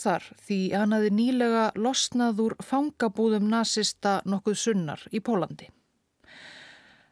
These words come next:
En þarna í Breslau í stríðslok hafði hann meðal annars horft upp á það þegar lögreglustöð í borginni og aðsetur S S sveita nasista brann. Út úr eldhafinu þyrluðust alls konar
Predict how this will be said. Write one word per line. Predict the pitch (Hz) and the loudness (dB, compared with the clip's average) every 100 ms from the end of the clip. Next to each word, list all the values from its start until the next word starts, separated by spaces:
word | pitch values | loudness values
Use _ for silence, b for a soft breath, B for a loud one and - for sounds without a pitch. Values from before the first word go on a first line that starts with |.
| B | B
En | 226 240 240 - - | 4 4 4 0 0
þarna | 294 320 311 302 | 2 4 4 4
í | 277 | 2
Breslau | - 247 233 247 269 269 202 | 2 2 2 0 2 4 2
í | 175 | 0
stríðslok | - 220 214 208 - 226 262 - - | -2 2 2 2 0 0 -2 -8 -2
hafði | 233 247 262 | 0 2 4
hann | 262 247 | 2 2
meðal | 226 247 240 247 | 2 2 2 2
annars | 254 247 - 247 | 2 0 -4 -4
horft | 247 - 285 | -4 -2 -4
upp | 302 277 | 0 2
á | 240 | 4
það | 190 175 | 2 0
þegar | - 190 175 - 175 | -2 -2 -2 -6 -6
lögreglustöð | 175 185 214 220 214 202 - 220 202 | -2 0 0 0 -2 -4 0 0 2
í | 214 - | -2 0
borginni | 214 226 - 226 220 240 | -2 -2 0 2 2 2
og | 220 160 - | 0 -2 -4
aðsetur | 180 190 - 202 196 - 185 - | -2 -2 -2 -2 -4 -2 -4 -4
S | - 208 - - | -4 -2 -2 -2
S | 214 - 180 | -2 -2 -4
sveita | - 208 208 - 214 202 | -2 0 -2 0 0 2
nasista | 196 196 - 208 - 220 226 _ | 2 0 0 -2 -2 -2 -2 _
brann. | 262 269 185 - _ B B B B B B B B - | -2 0 0 -2 _ B B B B B B B B -2
Út | 247 - 247 | -2 0 0
úr | 240 - | 2 2
eldhafinu | 240 - 262 247 254 240 247 - | 0 0 0 4 4 4 2 0
þyrluðust | - 226 220 220 233 226 - - | 0 0 0 0 2 2 0 -2
alls | 214 - | -2 -4
konar | - 220 196 | -2 0 2